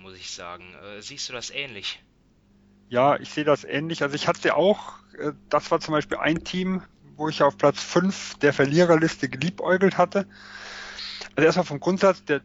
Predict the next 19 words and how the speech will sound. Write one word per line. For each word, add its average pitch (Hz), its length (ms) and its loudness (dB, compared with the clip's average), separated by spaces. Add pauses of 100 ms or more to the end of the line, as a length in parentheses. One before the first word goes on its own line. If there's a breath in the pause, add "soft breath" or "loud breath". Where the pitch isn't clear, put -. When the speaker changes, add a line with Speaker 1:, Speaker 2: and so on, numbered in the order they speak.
Speaker 2:
Jeremy 147 300 -4
Lamb 147 460 2
Deal 160 200 0
zum 147 180 -6
Beispiel, 135 340 2
der 120 180 2
gefällt 101 440 -4
mir. - 140 -20 (1040 loud breath)
Ähm, 147 360 4 (400)
Malcolm 147 400 0
Brogdon 196 520 -2
bin 175 180 -8
ich 180 140 -8
zum 170 120 -8
Beispiel 156 340 0
hin 156 140 0
und 156 100 2
her 127 200 4
gerissen. 110 520 -8